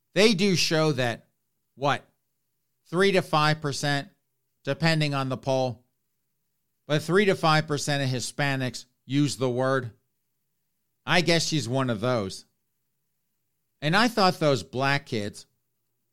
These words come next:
working in the White House were bad. Them trying to act all white,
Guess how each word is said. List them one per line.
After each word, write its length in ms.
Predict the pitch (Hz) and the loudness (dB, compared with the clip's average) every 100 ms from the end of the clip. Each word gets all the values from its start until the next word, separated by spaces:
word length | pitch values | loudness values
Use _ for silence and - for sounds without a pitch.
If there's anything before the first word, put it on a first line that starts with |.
| _ | _
working 480 | 156 233 233 214 | 4 4 4 -2
in 100 | 196 | 0
the 100 | 180 | 0
White 340 | 156 135 139 135 | 0 2 0 0
House 320 | 127 107 - | -4 -4 -6
were 120 | 110 | -6
bad. 420 | 92 107 101 98 80 _ _ _ _ _ _ _ _ _ _ | -4 -4 -4 -6 -10 _ _ _ _ _ _ _ _ _ _
Them 240 | 180 220 220 | 0 2 2
trying 380 | 220 190 180 165 | 0 2 2 2
to 60 | |
act 260 | 143 147 147 | 2 0 0
all 240 | 135 135 | 0 0
white, 340 | 120 117 113 | 0 -2 -4